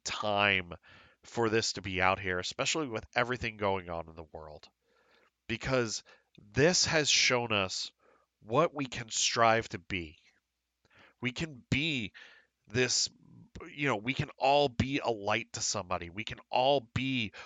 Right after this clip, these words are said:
a source for good for other people in their lives. We can help people.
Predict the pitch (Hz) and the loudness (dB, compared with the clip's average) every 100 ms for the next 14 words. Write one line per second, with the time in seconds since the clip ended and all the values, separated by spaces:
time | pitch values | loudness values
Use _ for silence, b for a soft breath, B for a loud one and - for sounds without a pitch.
0 | B 110 - - 143 160 - - 113 - | B -2 2 2 2 2 0 -2 -6 -6
1 | - 120 120 113 95 92 B B B - | -8 -2 2 4 2 -4 B B B -4
2 | 113 107 - 127 117 123 - 117 - 104 | 0 0 0 -2 0 -2 -4 -6 -4 -4
3 | 95 107 107 104 92 90 92 85 80 - | -4 -6 -4 -4 -2 0 0 -2 -6 -10
4 | - - - 131 131 120 - 156 165 - | -10 -14 -12 -8 -6 -4 0 2 0 -6
5 | - - 117 - 85 78 | -12 -12 -10 -8 -8 -8